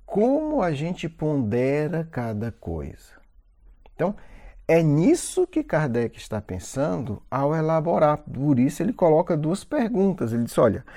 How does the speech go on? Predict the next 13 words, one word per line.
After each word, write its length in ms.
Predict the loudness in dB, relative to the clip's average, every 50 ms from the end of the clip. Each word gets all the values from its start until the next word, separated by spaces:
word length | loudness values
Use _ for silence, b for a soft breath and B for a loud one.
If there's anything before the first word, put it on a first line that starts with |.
| B B B B B B B 4
eu 220 | 6 6 6 6 4 -8 -20 -6
considero 1080 | 2 4 4 4 2 0 -4 -4 -2 0 2 4 6 8 8 8 6 6 2 -2 -4 -6 -8 -12
que 160 | -2 0 2
nós, 640 | 2 4 4 6 6 8 8 8 8 6 4 0 -2
espíritos, 680 | -4 -6 -6 -10 -6 -2 0 2 2 0 -2 -8 -12 -10
somos 640 | -6 -2 0 0 2 0 0 -2 -4 -6 -10 -18
parte 540 | -8 0 2 2 2 2 0 -6 -8 -6 -4
da 140 | -2 -2 -4
criação 500 | -2 -2 -2 -2 -2 -2 -4 -2 -2 -2
e 20 |
somos 400 | -4 -4 -4 -2 -2 -2 -4 -4 -6
seres 400 | -2 0 2 2 2 0 -2 -2
inteligentes. 1000 | -6 -4 -2 -2 -2 0 0 -2 -2 -4 -4 -2 -2 -4 -6 -8 -12 -18 -20